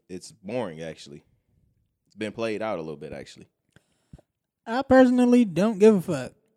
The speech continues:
Speaker 1: That's what I, but that's my point. <laughs> That, I, nobody cares.
Speaker 2: Yeah.
Speaker 1: It's
Speaker 2: No, I
Speaker 1: not
Speaker 2: don't know. I've, I've heard people, "Oh, she's promoting the devil and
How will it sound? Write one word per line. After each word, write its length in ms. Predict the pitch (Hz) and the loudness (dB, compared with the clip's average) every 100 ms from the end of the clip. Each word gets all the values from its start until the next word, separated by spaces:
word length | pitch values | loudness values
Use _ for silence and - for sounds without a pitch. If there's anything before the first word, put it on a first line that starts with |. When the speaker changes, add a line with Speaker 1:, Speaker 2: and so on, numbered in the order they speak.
| _ | _
Speaker 1:
That's 240 | - - | -14 -14
what 160 | 80 117 | -10 -12
I, 20 | - | -8
but 180 | 143 110 | -8 -4
that's 180 | 143 160 | -6 -2
my 140 | 143 | -4
point. 340 | 135 226 196 - _ | -2 -4 -4 -10 _
<laughs> 120 | 170 180 - 120 | -8 -8 -8 -10
That, 200 | - _ - | -10 _ -8
I, 220 | 120 123 | -4 -4
nobody 420 | 117 151 165 170 | -2 -2 0 -2
cares. 680 | 160 170 196 151 87 - - | -2 -4 -2 -4 -6 -10 -18
Speaker 2:
Yeah. 360 | 262 202 175 147 - | -8 -4 -4 -6 -8
Speaker 1:
It's 200 | 123 123 | -8 -4
Speaker 2:
No, 80 | 143 | 0
I 40 | |
Speaker 1:
not 100 | 254 | 4
Speaker 2:
don't 140 | 320 | 4
know. 140 | 339 247 | 6 4
I've, 600 | 190 226 233 233 214 - | 6 2 0 -10 -10 -4
I've 240 | 247 285 | -2 0
heard 500 | 240 269 254 220 - | 4 6 6 4 -2
people, 280 | - 226 214 | -2 0 2
"Oh, 380 | 208 220 226 214 | 0 0 0 0
she's 240 | - 214 | -2 -8
promoting 420 | 196 208 196 214 208 | -4 -4 0 -2 0
the 80 | |
devil 560 | 202 196 202 196 202 196 | -2 -2 -4 0 2 0
and 340 | 180 180 175 | -2 -6 -10